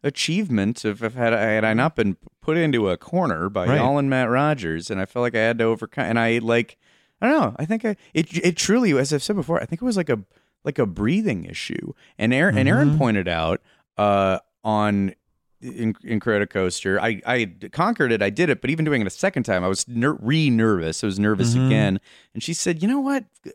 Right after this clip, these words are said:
Speaker 1: Open your eyes. I think when you close your eyes, you are imagining worse than is happening
Speaker 2: Right.
Speaker 1: and potentially getting more disoriented. Keep those eyes open." I breathe. I think it was a physical issue. <laughs>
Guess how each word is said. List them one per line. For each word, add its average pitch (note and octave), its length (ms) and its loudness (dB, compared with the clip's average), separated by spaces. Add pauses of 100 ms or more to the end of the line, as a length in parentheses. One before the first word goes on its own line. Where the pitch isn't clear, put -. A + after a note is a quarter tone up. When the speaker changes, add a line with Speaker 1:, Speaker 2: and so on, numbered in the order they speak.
Speaker 1:
Open A#3+ 300 0
your D#3+ 200 2
eyes. G#2 400 0
I - 100 -4
think G#3 200 -4
when D3 180 0
you A#2 80 -2
close C3+ 380 0
your D3+ 160 0
eyes, D3+ 380 0
you A#2 300 2
are G2+ 120 2
imagining A#2+ 800 0 (320)
worse G2 400 0
than A2 200 0
is G#2 160 -4
happening A#2+ 600 0
Speaker 2:
Right. F#2 280 2
Speaker 1:
and G#2 120 0
potentially A#2 480 0
getting G#2 220 2
more G2+ 300 2
disoriented. A2 880 0
Keep - 180 -10
those A#2 220 -2
eyes A#2+ 300 2
open." C3 440 -2 (280)
I F2 80 -12
breathe. A#2+ 720 -2 (280)
I - 40 -6
think E3+ 120 0
it G#2+ 40 0
was E2 140 -4
a C#2+ 80 -18
physical F2 640 -6
issue. E2+ 360 -6
<laughs> F#3 80 2